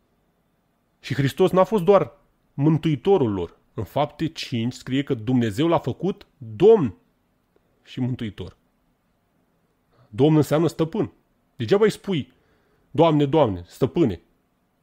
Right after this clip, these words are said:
dar tot tu ești stăpânul tău sau Satan. Nu-l lași pe el să stăpânească. Deci nu este de ajuns doar să spui, „Doamne, Doamne”. Ei nu au făcut asta.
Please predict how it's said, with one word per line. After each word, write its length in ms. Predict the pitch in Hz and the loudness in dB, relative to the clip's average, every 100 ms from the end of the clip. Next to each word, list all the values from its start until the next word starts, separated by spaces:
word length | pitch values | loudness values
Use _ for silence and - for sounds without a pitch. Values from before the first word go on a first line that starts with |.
| _ _ _ | _ _ _
dar 180 | 139 117 | -4 0
tot 260 | - 165 | 2 2
tu 80 | 160 | 2
ești 140 | 151 | -2
stăpânul 340 | - 143 147 143 | -2 -4 -4 -4
tău 240 | 120 107 _ | -6 -10 _
sau 160 | - 110 | -8 -6
Satan. 380 | 120 - 90 - _ _ _ _ _ _ _ _ _ _ _ _ | -6 -6 -8 -10 _ _ _ _ _ _ _ _ _ _ _ _
Nu-l 280 | 139 156 147 | 4 6 6
lași 280 | 165 - | 4 -2
pe 80 | - | -4
el 140 | 139 143 | -2 -2
să 120 | 123 | -4
stăpânească. 560 | - 120 123 107 - _ _ _ _ _ _ _ _ _ _ _ _ _ _ | -8 -6 -8 -8 -16 _ _ _ _ _ _ _ _ _ _ _ _ _ _
Deci 140 | - 107 | -16 -6
nu 100 | 156 | -4
este 180 | 185 180 | -4 -2
de 80 | |
ajuns 380 | 143 143 185 - | 0 0 -4 -6
doar 180 | - 135 | -4 -4
să 120 | - | -4
spui, 260 | - - 160 | -12 -12 -4
„Doamne, 260 | 147 147 | -2 0
Doamne”. 340 | 139 135 95 - _ _ _ _ _ _ _ _ _ _ _ _ - | -2 -4 -8 -16 _ _ _ _ _ _ _ _ _ _ _ _ -6
Ei 180 | 135 | -2
nu 100 | 202 | 2
au 80 | 233 | 2
făcut 280 | - 190 135 | 0 -6 -10
asta. 240 | - _ | -16 _